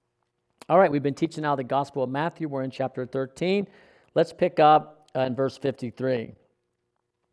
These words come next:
"And it came about that when Jesus had finished these parables, he departed from there. And coming to his hometown, he began teaching in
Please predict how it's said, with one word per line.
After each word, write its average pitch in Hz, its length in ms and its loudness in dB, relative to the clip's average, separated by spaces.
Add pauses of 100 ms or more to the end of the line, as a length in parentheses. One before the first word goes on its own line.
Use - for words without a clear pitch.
(880)
"And 151 120 4
it 151 100 0
came 214 220 6
about 170 420 6
that 143 160 4
when 143 220 -2
Jesus 175 500 0
had 143 220 0
finished 165 360 0
these 156 220 -2
parables, 123 680 2
he 131 120 -2
departed 170 1000 -2
from 139 480 -2
there. 123 540 -4 (440)
And 131 220 -6
coming 170 300 0
to 165 100 -2
his 147 180 0
hometown, 147 560 -2
he 127 80 -8
began 139 380 -4
teaching 170 480 -4
in 147 420 -2